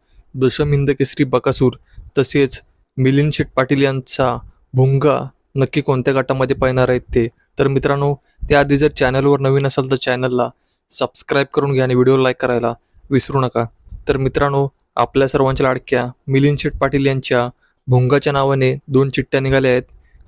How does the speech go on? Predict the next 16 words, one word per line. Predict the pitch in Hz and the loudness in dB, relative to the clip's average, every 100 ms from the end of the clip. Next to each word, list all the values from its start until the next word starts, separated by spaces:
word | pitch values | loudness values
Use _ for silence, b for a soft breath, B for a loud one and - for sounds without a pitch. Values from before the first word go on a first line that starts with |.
| 127 | 0
गट | 135 - | 0 2
क्रमांक | 143 135 135 143 | 0 0 -2 0
एकमध्ये, | 135 - 131 123 123 123 - | 0 0 -2 0 0 0 -2
तास | 131 - | -2 -2
क्रमांक | 139 131 131 - 135 127 | -4 -2 -4 0 0 2
दोनमधून, | 131 131 127 123 123 - _ _ - | 2 0 -2 -2 -4 -8 _ _ -6
तसेच | 131 139 123 - _ _ - | -2 0 -2 -6 _ _ -4
गट | 127 131 | -2 -2
क्रमांक | - 139 135 131 | -2 -2 -2 0
आठमध्ये, | 131 127 127 117 120 117 - | -2 0 -2 0 0 -2 -4
तास | 127 - | -4 -2
क्रमांक | 131 127 127 123 127 127 _ _ - | -4 -2 -4 -4 -6 -6 _ _ -4
चारमधून. | 127 127 127 123 120 | -2 0 0 -2 -4
त्यामुळे | - - 127 131 135 | -6 -4 -2 0 0
भुंगा | 127 123 127 | 2 0 0
आपल्याला | 139 - 135 131 | 0 0 -2 -2